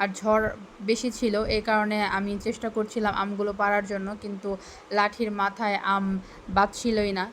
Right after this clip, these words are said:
তাই আর বেশি পাড়তে পারলাম না, একটা আমই পেড়ে নিয়েছি। আসলে ঝড় তো সেভাবে বোঝানো যায় না, দেখানো যায় না, একমাত্র গাছের দিকে ক্যামেরা ধরলেই, আহ, মোবাইলের মধ্যে ঝড় দেখানো সম্ভব। গাছের পাতা,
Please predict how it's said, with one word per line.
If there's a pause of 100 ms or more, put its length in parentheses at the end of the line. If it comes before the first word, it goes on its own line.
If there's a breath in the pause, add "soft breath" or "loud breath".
(120)
তাই (200)
আর (160)
বেশি
পাড়তে
পারলাম
না, (200)
একটা (100)
আমই
পেড়ে
নিয়েছি। (560 loud breath)
আসলে (140)
ঝড়
তো (100)
সেভাবে (140)
বোঝানো (120)
যায়
না, (140)
দেখানো (120)
যায়
না, (460 loud breath)
একমাত্র (180)
গাছের (200)
দিকে (120)
ক্যামেরা (160)
ধরলেই,
আহ, (120)
মোবাইলের
মধ্যে (200)
ঝড় (100)
দেখানো (140)
সম্ভব। (200)
গাছের (240)
পাতা,